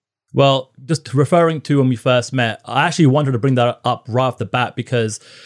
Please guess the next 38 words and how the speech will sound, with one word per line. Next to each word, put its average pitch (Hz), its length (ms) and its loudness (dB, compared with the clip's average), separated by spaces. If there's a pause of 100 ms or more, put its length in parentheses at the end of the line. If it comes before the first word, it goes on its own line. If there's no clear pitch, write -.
(540)
very 233 280 6
few 214 240 0
times 180 400 2
in 160 100 0
this 151 120 0
business, 160 420 0
in 143 60 0
the 139 80 0
fight 151 300 0
game, 135 180 2
in 131 60 2
this 131 160 0
industry, 139 280 -2
someone 156 360 0
will 107 40 -6
go 151 200 2
out 151 180 0
of 143 80 -2
their 139 100 2
way 135 220 2
to 135 100 -2
try 151 520 0
and 123 100 0
help 110 260 -2
you. 123 60 0
Now, 127 140 2
whether 165 320 2
that 139 180 -2
help 151 320 0
actually 135 280 0
leads 151 260 0
to - 40 -12
something 185 300 -2
is 147 80 2
a 123 40 2
different 143 340 -4
story, 160 420 2
but 120 300 -2